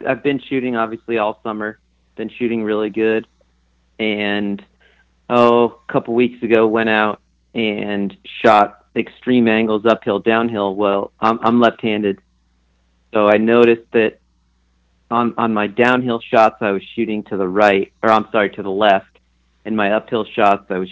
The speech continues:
shooting right. And so I went, uh, and had Daniel Willett down at the Arizona Archery Club, went in and just rechecked everything on the, the, uh, the bow press,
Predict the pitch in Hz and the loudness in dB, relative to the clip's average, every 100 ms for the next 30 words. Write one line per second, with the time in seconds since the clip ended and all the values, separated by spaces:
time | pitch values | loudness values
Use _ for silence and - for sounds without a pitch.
0 | - 110 101 95 92 107 98 90 _ _ | -10 -8 -6 -4 0 2 2 -2 _ _
1 | _ _ _ _ _ _ 98 92 92 101 | _ _ _ _ _ _ -8 -8 -2 0
2 | 101 98 104 101 98 _ _ - - _ | 2 2 0 -2 -4 _ _ -20 -20 _
3 | _ - 101 92 87 92 _ 104 101 104 | _ -6 -4 -2 -4 -8 _ -6 0 0
4 | 92 107 101 101 98 95 101 98 101 98 | 0 2 2 2 0 2 2 2 -2 -2
5 | 95 104 98 95 - 101 107 98 101 - | -2 0 0 0 0 -2 0 2 2 0
6 | 101 - 104 101 - _ _ _ _ _ | -6 -2 -2 -2 -4 _ _ _ _ _
7 | _ - 120 113 113 113 104 101 101 107 | _ 0 4 6 4 4 2 -2 -4 -8
8 | - 110 117 - - 117 113 113 110 113 | -6 2 2 4 2 2 4 2 2 -2
9 | 117 113 113 113 - _ _ _ _ _ | -2 -2 -4 -8 -12 _ _ _ _ _
10 | _ - 104 104 104 101 98 101 - _ | _ -4 -2 -2 -2 -4 -4 -6 -12 _
11 | _ _ _ _ _ _ _ _ _ _ | _ _ _ _ _ _ _ _ _ _
12 | 107 101 98 92 90 95 92 117 117 - | -8 -4 -4 -4 -6 -10 -2 2 4 2
13 | 117 110 | 2 2